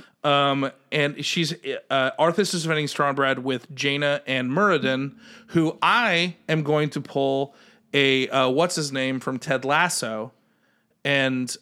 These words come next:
uh, Muradin Strongbeard. Uh, I am going to, uh, approach the writing staff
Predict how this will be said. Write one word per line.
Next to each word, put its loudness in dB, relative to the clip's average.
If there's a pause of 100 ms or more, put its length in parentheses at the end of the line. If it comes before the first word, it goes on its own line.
(120)
uh, 0 (520)
Muradin 2
Strongbeard. -2 (720)
Uh, 2
I 4
am 0
going -2
to, -6
uh, 0
approach -2
the 0
writing 4
staff -4